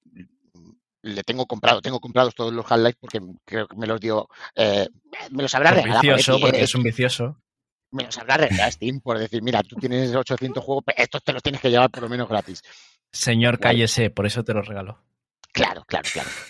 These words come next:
Speaker 2: <laughs>
Speaker 1: Con lo cual, sí que, sí que tengo intención de probarlo. Sí que tengo intención de probarlo.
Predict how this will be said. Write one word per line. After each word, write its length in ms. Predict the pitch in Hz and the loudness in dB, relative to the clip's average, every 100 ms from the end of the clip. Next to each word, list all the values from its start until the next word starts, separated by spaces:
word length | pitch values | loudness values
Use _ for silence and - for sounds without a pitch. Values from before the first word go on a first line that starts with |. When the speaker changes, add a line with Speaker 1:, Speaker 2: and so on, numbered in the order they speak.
| - - | -18 0
Speaker 2:
<laughs> 600 | 180 - 214 - 214 185 | 2 4 2 2 2 2
Speaker 1:
Con 80 | 135 | 0
lo 140 | 131 | 0
cual, 880 | 127 127 147 151 143 123 113 101 95 - _ _ | 4 4 4 2 -2 -2 -2 -6 -8 -14 _ _
sí 380 | - - 190 208 | -12 -8 -8 -4
que, 260 | 220 190 | -2 0
sí 260 | 175 - 214 | -2 -6 0
que 120 | 214 | 2
tengo 260 | - 196 185 | 2 -2 -4
intención 640 | 156 - 139 - 156 151 | -2 0 0 -2 -8 -2
de 120 | 135 | -2
probarlo. 500 | 113 110 139 98 85 - | 0 2 2 2 -4 -6
Sí 160 | - | -2
que 100 | 139 | 0
tengo 180 | 160 160 | -2 -4
intención 340 | 147 135 - | -6 -6 -6
de 80 | 135 | -6
probarlo. 260 | 135 143 | -4 -4